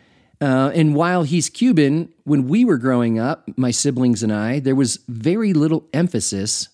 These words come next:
on our heritage connected to the Cuban people.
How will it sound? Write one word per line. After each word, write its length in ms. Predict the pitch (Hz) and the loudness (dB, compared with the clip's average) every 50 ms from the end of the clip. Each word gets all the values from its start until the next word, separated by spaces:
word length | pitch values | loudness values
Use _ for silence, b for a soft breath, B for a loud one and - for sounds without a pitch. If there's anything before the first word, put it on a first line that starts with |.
| _ _ | _ _
on 200 | 139 139 135 123 | -4 -2 0 -2
our 100 | 117 110 | -2 -4
heritage 720 | - - 175 180 170 135 117 - 117 107 104 104 - - | -6 -4 -2 0 0 0 -2 -2 -2 -4 -4 -4 -8 -6
connected 480 | - 127 120 120 123 120 - 123 110 101 | -2 0 0 0 0 -2 -2 -2 -2 -2
to 100 | - 113 | -4 -6
the 60 | 95 101 | -6 -6
Cuban 340 | - - 120 104 101 95 | -2 0 0 0 0 -2
people. 420 | - - 165 151 - - - - | -2 -2 -2 -4 -2 -6 -12 -16